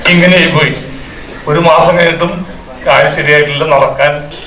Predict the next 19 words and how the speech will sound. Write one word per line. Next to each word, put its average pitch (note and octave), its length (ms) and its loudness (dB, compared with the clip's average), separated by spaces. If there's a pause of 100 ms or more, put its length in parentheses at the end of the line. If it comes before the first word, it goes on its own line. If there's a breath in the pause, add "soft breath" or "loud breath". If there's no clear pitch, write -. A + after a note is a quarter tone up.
(200)
വല്ലാത്ത C3+ 380 4
പേടി. C3 540 -6 (840)
രണ്ടു C#3 240 0
മൂന്ന് D#3+ 220 2
പ്രാവശ്യം D3 440 2
വീണ്ടും D3 480 -4 (760)
ഇതിനിടയ്ക്ക് D3+ 400 0
വീണു. C#3 560 -2 (1040)
അപ്പൊ B2+ 160 2
മനസ്സ് - 360 2
പറഞ്ഞു, - 480 2 (560)
വയസ്സ് B2+ 320 4
അൻപത്തിനാലായി, B2+ 1200 2 (1040)
ഇനി D3 160 -2
പഴയ - 400 0
പോലെ D3+ 180 2
ഒന്നും D3+ 240 2
നടക്കാൻ - 300 2
പറ്റില്ല. C3 520 0